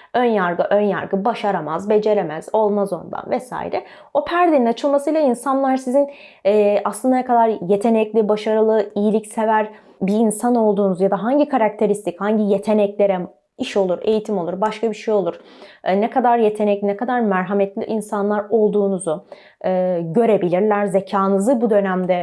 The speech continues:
e, ön plana çıkarabilirsiniz. Dediğim gibi o perdenin açılmasıyla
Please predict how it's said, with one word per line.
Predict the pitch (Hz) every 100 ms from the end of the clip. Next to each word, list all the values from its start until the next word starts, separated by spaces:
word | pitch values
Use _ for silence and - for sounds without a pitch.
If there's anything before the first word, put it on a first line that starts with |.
| -
e, |
ön | 180 - 220 233
plana | 196 190 170
çıkarabilirsiniz. | 160 - 190 214 233 240 240 247 294 294 - _ -
Dediğim | 254 311
gibi | 208
o | 190 254
perdenin | 277 269 214 185
açılmasıyla | 196 196 240 240 247 240 190 226